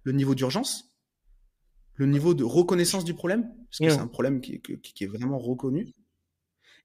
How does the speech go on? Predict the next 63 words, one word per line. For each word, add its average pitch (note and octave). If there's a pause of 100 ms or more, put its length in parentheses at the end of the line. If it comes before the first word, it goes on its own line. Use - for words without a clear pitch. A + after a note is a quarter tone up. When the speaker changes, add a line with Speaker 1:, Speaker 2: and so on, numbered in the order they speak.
(160)
Speaker 1:
Et A#3+
le C#3+
dernier C3
point, A3
donc A2+
c'est C3
le A#2+
fameux, C#3
c'est -
la A2
fameuse, A#2+
c'est -
le G#2+
fameux A#2
problème A2+
dur, F3
D B2
U B2
R. G3 (300)
Et C3+
moi, F#3
mais F3+
je D3+
mets D3+
toujours F3
un D3+
S F3+
à B2+
dur, F3 (520)
euh, C3+
parce C#3
que F#3
je D3
veux C#3+
voir F#3
s'il D#3
y D#3
a D#3
une, D3+ (100)
si -
le, C#3+
le, B2+
le, A#2+
ce -
problème D#3+
est D3
solvable. B2+
Est-ce -
que E3
je D3
vais C#3+
pouvoir C#3+
gagner C3+
de C3
l'argent ? C3 (300)
Est-ce -
que D3
je C3+
vais B2+
pouvoir C3+
facturer D3
quelque B2+
chose C3+